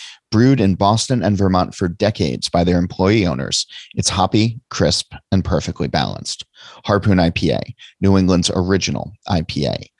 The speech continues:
Visit harpoon brewery dot com to learn more. And if you're headed to Colorado for G A B F, you should check out the Denver Rare Beer Tasting on October seventh. It's an incredible afternoon of beer passion,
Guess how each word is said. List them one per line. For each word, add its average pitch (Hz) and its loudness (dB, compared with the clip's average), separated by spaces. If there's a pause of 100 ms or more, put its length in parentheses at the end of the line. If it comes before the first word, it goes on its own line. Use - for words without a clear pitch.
(360)
Visit 92 2
harpoon 92 2
brewery 90 4
dot 85 0
com - -6 (220)
to 98 2
learn 80 0
more. - -6 (840)
And 135 4
if 156 2
you're 147 4
headed 185 0
to - -4
Colorado 95 2
for 90 -4
G 90 0
A 82 2
B 82 0
F, 69 -4 (120)
you 117 0
should - -2
check 135 0
out 120 0
the 104 2
Denver 113 2
Rare 95 4
Beer 85 0
Tasting 67 -6
on 85 0
October 87 -2
seventh. - -4 (420)
It's 104 0
an 107 4
incredible 117 2
afternoon 98 2
of 85 -2
beer 90 2
passion, - -4